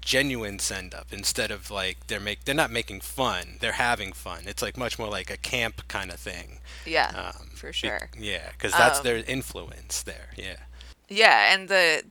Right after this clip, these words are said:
Speaker 2: the big old house that they filmed it in called Oakley Court, um, is actually, was actually used in a number of Hammer films, which were,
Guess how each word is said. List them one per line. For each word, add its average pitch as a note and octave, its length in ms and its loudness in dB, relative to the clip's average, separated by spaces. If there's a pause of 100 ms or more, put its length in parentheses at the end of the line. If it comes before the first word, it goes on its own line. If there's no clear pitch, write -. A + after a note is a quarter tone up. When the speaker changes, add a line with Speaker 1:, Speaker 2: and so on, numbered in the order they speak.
(140)
Speaker 2:
the D#3+ 260 -4 (220)
big D#3+ 400 -8
old E3+ 260 -4
house E3 300 -2
that D#3+ 120 -10
they D3 120 -10
filmed D#3 300 -10
it C#3+ 80 -12
in C#3+ 120 -10
called C#3+ 240 -12
Oakley D3+ 280 -14
Court, D3+ 420 -8 (500)
um, C#3 580 -6 (340)
is E3 200 -6
actually, D#3+ 600 0
was F3 180 -2
actually F3 320 4
used E3 480 -4
in E3 100 -6
a D#3 60 -10
number D3 440 -2
of C#3 280 -2
Hammer C3+ 520 -8 (100)
films, B2 600 -10
which - 240 -12
were, A#2+ 340 -6